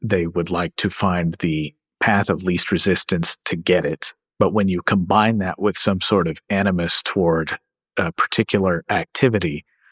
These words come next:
uh, it seems that you're, uh, inviting substantial challenge. You're inviting all these kinds of weird complications that you expect. It's not like, "We're gonna tax alcohol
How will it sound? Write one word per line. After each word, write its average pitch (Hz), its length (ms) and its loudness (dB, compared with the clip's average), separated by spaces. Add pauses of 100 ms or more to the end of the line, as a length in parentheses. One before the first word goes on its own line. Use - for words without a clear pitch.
(220)
uh, 90 300 0
it - 100 -4
seems 113 300 2
that 98 160 2
you're, 95 340 2 (280)
uh, 82 260 0 (260)
inviting 95 880 2 (1040)
substantial 104 680 -2
challenge. 90 680 -2 (120)
You're 95 180 0
inviting 87 640 0 (360)
all 98 120 4
these 92 200 0
kinds 92 320 0
of 87 140 -2
weird 87 380 0
complications 90 1040 0 (240)
that 92 140 2
you 90 140 0
expect. 95 520 -4
It's 85 180 -2
not 101 220 2
like, 92 300 -2 (340)
"We're 127 100 4
gonna 101 160 0
tax 92 380 -6
alcohol 82 680 -2